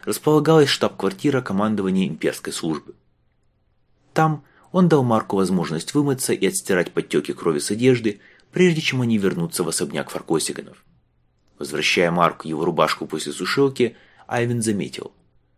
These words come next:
«Завтра у тебя все тело будет разукрашено. Майлз после такого попал бы в госпиталь на ближайшие три недели.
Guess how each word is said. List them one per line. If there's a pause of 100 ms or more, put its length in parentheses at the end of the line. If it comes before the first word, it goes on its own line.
(360)
«Завтра
у
тебя
все
тело
будет
разукрашено. (380)
Майлз
после
такого
попал
бы
в
госпиталь
на
ближайшие
три
недели.